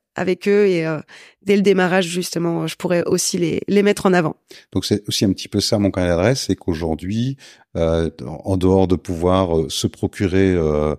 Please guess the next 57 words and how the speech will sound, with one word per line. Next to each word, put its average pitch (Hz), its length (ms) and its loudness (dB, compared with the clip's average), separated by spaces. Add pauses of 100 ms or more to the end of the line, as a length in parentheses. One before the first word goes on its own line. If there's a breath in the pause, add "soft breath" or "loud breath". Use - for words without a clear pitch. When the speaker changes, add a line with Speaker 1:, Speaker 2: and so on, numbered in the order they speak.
(360 soft breath)
Speaker 2:
un 80 140 -2
listing 85 480 -4
de, 78 180 -4
de, 78 160 -4
de 78 160 -6
clubs 85 260 -2
d'affaires, 104 440 0
en 82 100 -6
venant 82 200 -2
te - 80 -20
rencontrer, 92 480 -2
toi, 113 160 0 (340)
tu 90 160 0
as 82 80 2
déjà 113 400 0
participé - 440 -4
à - 20 -4
des 87 100 -6
réunions 82 420 -4 (280 loud breath)
Speaker 1:
Exactement. 180 480 2
Speaker 2:
et - 20 -4
tu 147 60 -4
peux 95 120 -2
déjà 90 420 0
redonner 85 440 -4
un 90 80 -2
ressenti, 82 460 -10
c'est - 140 -14
bien 78 120 -10
ça ? - 240 -16
Speaker 1:
C'est 214 200 2
ça, 180 260 2
je, 151 500 -2
je, 156 180 -6
ça - 240 -6
fait 175 280 0
très - 260 -2
longtemps 202 340 2
que 196 80 -4
je, 160 340 -4
je 156 180 -6
connais 196 320 2
un 190 120 2
peu 190 140 0
le 185 160 2
monde 180 160 -2
du 175 140 -4
réseautage. 175 560 0 (480 loud breath)
J'ai - 180 -2
découvert 180 420 0
beaucoup 208 300 0
de - 80 -8
clubs, 208 300 0
visité 180 480 -2
beaucoup 202 300 0
de - 60 -8
clubs, 208 380 0